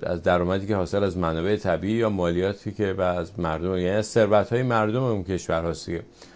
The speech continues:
دولت‌های دست نشانده‌ای که، اه، میان از ثروت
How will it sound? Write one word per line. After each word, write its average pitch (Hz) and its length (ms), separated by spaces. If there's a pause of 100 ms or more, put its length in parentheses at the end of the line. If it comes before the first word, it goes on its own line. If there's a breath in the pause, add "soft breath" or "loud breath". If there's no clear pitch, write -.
(140 loud breath)
دولت‌های 98 460
دست 85 320
نشانده‌ای 87 480
که، 127 260 (720 loud breath)
اه، 95 260
میان 104 440
از 95 140
ثروت 95 500